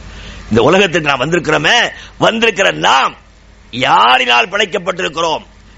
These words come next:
யாரினால் இந்த உலகத்துக்கு நாம் வந்திருக்கிறோம் என்று அந்த பாடத்தை படிச்சாதான் நாம் அவனை பற்றி புரிந்து கொண்டு அவனுக்காக வாழ்வோம்,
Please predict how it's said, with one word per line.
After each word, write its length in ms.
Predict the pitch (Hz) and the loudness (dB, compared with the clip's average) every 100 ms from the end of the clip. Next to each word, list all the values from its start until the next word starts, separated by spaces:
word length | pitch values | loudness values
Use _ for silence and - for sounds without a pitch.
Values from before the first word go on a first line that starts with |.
| - | -6
யாரினால் 560 | 120 165 240 247 240 240 | 0 4 4 2 2 0
இந்த 140 | 208 | 0
உலகத்துக்கு 420 | 214 226 202 202 | 0 0 0 -2
நாம் 100 | 170 | -2
வந்திருக்கிறோம் 560 | 190 208 170 185 180 151 - - - | -2 0 0 2 0 0 -8 -20 -4
என்று 380 | 147 208 233 220 | 0 0 2 2
அந்த 160 | 190 | 2
பாடத்தை 600 | 180 156 160 208 196 170 131 | -2 0 2 2 0 -4 -2
படிச்சாதான் 960 | 139 175 143 180 147 - 220 277 180 - - - - - | -4 -4 -2 0 0 0 2 2 0 -4 -20 -20 -20 -10
நாம் 460 | 117 180 254 175 - - - | 0 2 2 0 -8 -20 -10
அவனை 340 | - 180 262 262 | -2 2 2 0
பற்றி 300 | 202 190 190 | -2 -6 -8
புரிந்து 340 | 151 208 196 | -8 -6 -2
கொண்டு 220 | 180 180 | -2 0
அவனுக்காக 680 | 147 165 240 233 220 208 185 | 2 2 2 0 2 2 0
வாழ்வோம், 540 | 165 160 165 160 139 | 0 -2 0 -2 -2